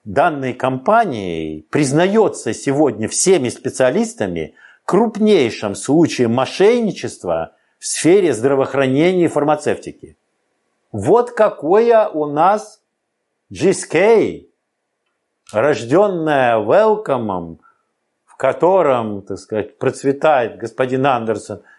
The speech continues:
и другие, а также Имперский колледж Лондона. Вот какие мы знаменитые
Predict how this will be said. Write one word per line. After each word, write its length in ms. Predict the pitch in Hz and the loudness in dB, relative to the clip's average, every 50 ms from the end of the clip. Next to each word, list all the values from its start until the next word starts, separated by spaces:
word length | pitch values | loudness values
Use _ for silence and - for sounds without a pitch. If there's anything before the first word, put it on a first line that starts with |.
| _ _ | _ _
и 80 | 127 120 | 0 2
другие, 1000 | 123 127 127 127 123 127 175 208 208 175 135 120 113 107 101 95 87 82 - _ _ _ _ _ | 2 2 0 0 0 0 2 4 4 4 4 2 2 2 0 0 -2 -4 -8 _ _ _ _ _
а 140 | 110 107 | -4 -2
также 400 | 107 - 147 170 175 170 160 143 | 0 2 0 0 0 0 -2 -2
Имперский 420 | 127 113 113 139 139 135 - - 135 | -2 0 0 0 -2 0 -2 -6 -2
колледж 360 | - 139 131 127 127 - - | 0 0 0 0 -2 -4 -4
Лондона. 580 | 117 101 90 85 80 80 78 80 80 80 85 _ _ _ _ _ _ _ _ _ _ _ _ _ _ _ _ _ _ _ _ _ _ _ _ _ _ _ _ _ | -6 -4 -4 -6 -8 -12 -14 -16 -18 -20 -20 _ _ _ _ _ _ _ _ _ _ _ _ _ _ _ _ _ _ _ _ _ _ _ _ _ _ _ _ _
Вот 260 | 104 120 185 208 208 | 0 2 2 2 0
какие 440 | - 208 196 196 - 156 180 202 202 | 0 -2 -2 0 2 2 4 4 4
мы 180 | 180 165 180 190 | 4 2 2 0
знаменитые 1000 | 156 160 180 180 180 165 151 165 165 170 156 131 113 101 90 85 85 82 85 | 2 0 2 2 2 2 2 0 0 2 0 2 2 2 0 -2 -6 -10 -14